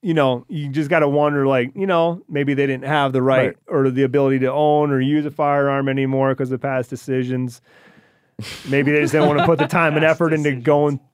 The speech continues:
Speaker 1: you know,
Speaker 3: Maybe
Speaker 1: through
Speaker 3: they
Speaker 1: it and
Speaker 3: screwed up once or
Speaker 1: getting the
Speaker 3: something. Yeah, who
Speaker 1: paperwork.
Speaker 3: knows?
Speaker 1: I, I don't know. But yes,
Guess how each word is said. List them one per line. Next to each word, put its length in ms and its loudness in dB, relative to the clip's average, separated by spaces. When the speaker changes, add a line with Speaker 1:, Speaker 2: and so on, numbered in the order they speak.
Speaker 1:
you 120 -2
know, 300 0
Speaker 3:
Maybe 340 0
Speaker 1:
through 160 6
Speaker 3:
they 60 4
Speaker 1:
it 20 -2
and 80 -4
Speaker 3:
screwed 220 4
up 240 0
once 260 -2
or 60 -2
Speaker 1:
getting 140 -2
the 40 -2
Speaker 3:
something. 160 0
Yeah, 60 0
who 80 -4
Speaker 1:
paperwork. 360 0
Speaker 3:
knows? 160 -4
Speaker 1:
I, 100 -4
I 20 0
don't 160 -2
know. 220 -2
But 240 0
yes, 500 -2